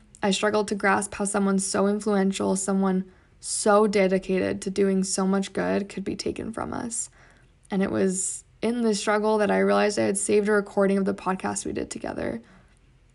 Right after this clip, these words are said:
And listening back, it, it feels like it not only captures my story, but it really <laughs> captures Colin. His exuberance for learning and mental health, his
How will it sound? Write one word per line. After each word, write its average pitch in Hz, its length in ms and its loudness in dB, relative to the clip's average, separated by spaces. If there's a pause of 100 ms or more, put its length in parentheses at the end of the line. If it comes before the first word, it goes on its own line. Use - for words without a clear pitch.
(320)
And 208 120 0
listening 220 460 4
back, 202 440 0 (440)
it, - 500 2
it 220 180 0
feels 240 240 0
like 240 160 0
it 226 100 -2
not 208 200 2
only 208 200 2
captures 202 520 -2
my 190 160 2
story, 202 440 0 (220)
but 190 120 2
it - 120 2
really 220 540 4
<laughs> - 20 -4
captures 214 500 0
Colin. 202 560 0 (400)
His 202 200 2
exuberance 220 680 2
for 220 160 4
learning 208 400 2
and 202 140 2
mental 220 300 0
health, 208 420 2
his 208 240 -2